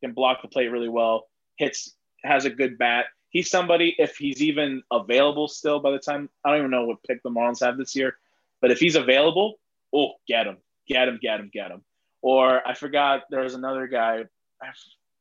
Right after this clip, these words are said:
his name's escaping me, but he's been called, like, Will, uh, uh, one of my followers, he calls him, like, Will Smith, uh,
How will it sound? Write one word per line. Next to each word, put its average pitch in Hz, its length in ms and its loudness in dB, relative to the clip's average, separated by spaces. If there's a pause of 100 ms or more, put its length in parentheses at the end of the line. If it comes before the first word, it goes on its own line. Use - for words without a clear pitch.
(640)
his 110 100 -16
name's 120 240 -6
escaping 110 440 -6
me, 101 140 -8
but 113 260 2 (260)
he's 127 160 -8
been 120 100 0
called, 120 260 2
like, 107 240 2
Will, 117 300 2
uh, 123 120 2 (560)
uh, 113 160 6
one 120 160 2
of 120 160 0
my 113 120 -2
followers, 113 400 0
he 117 80 -14
calls 120 200 -2
him, 113 60 -10
like, 110 240 -8
Will 117 260 -2
Smith, 113 420 -4 (360)
uh, 113 140 0